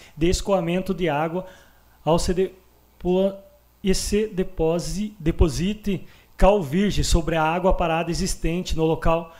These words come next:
conhecido como Buracão do Aquário. Indicação quatro quatro três, autoria vereador Claudinho Cossenza. Indico a chefe do Poder Executivo, junto ao órgão competente, que realize serviços de tapa-buraco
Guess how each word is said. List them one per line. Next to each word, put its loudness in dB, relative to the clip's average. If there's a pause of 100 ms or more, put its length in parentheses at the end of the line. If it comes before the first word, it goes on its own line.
(240)
conhecido 2
como -2 (180)
Buracão 0 (100)
do 2
Aquário. -2 (1120)
Indicação 4
quatro 2
quatro 0 (300)
três, 2 (100)
autoria 0
vereador 0
Claudinho 2
Cossenza. -4 (300)
Indico 2
a -2
chefe 0
do -4
Poder 0
Executivo, -2
junto -2
ao 2
órgão -2
competente, 0 (360)
que 4
realize 2
serviços -2
de -8
tapa-buraco -2